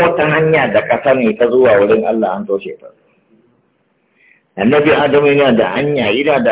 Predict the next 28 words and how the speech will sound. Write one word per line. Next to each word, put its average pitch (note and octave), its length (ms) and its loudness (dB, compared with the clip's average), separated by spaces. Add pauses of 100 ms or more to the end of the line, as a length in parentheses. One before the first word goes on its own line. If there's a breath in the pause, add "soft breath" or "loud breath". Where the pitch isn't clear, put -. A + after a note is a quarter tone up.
(100)
addini C3 240 -2
amma A#2+ 500 0
an B2+ 60 0
rufe A#2+ 320 0
shi, D#2 160 -14 (560 loud breath)
an A2+ 240 0
rufe A2+ 160 0
hanya. E2+ 400 -4 (1400)
Tun A#2 160 2
da D#2 80 -2
an G#2 240 -2
aiko - 160 -4
wani G2+ 160 2
bayansa. G2+ 480 -2 (1200 soft breath)
Hanya E3+ 400 2
Annabi B2 480 0
Nuhu A#2 480 0
ya A#2+ 320 0
yi D3+ 320 2
abun B2 320 0
nan A2 160 -4
a G#2 160 -4
zamanin B2+ 480 0
sa A#2 160 0
dole B2 320 4
sai G#2+ 160 0
an G#2+ 80 0
bi A#2 80 2